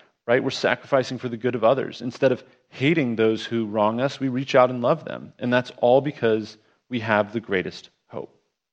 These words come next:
So that's the realization of hope. So if we, if we have this, if we've seen our brokenness and shortcomings, if we have embraced, uh, the coming of Jesus and his lordship,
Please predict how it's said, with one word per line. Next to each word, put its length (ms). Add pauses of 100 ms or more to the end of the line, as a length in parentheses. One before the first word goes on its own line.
(1200)
So 100
that's 200
the 100
realization 800
of 160
hope. 320 (540)
So 100
if 140
we, 280
if 140
we 100
have 360
this, 240
if 80
we've 180
seen 320
our 100
brokenness 540
and 80
shortcomings, 540
if 100
we 300 (260)
have 140
embraced, 840 (340)
uh, 100
the 120
coming 360
of 140
Jesus 440
and 100
his 280
lordship, 720